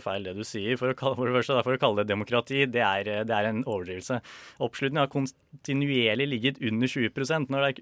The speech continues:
kun seksten sytten prosent som velger å faktisk stemme, så er ikke det et demokrati. Så den kan vi bare legge død med en gang.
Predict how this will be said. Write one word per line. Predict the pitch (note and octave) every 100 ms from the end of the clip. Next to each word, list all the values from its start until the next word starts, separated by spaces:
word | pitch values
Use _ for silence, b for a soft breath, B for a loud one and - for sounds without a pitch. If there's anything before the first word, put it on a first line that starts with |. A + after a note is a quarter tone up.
| _
kun | B2+ B2+
seksten | C3+ - - - D#3 F#2+ - -
sytten | C#3 - G2+
prosent | A#2 C3+ D3
som | C3+
velger | C#3 F#2+ F#2 A2
å |
faktisk | G#2 C3+ -
stemme, | A#2 C3+
så | D3+ A2+
er | F2+ -
ikke | A2
det | F#2
et | -
demokrati. | F#2+ G2 A2 G2+ G2
Så |
den | A#2+ C3+
kan | D3
vi | C3
bare | G2
legge | G2 G2+
død | F2+
med | G2 F#2
en | F#2+
gang. | G#2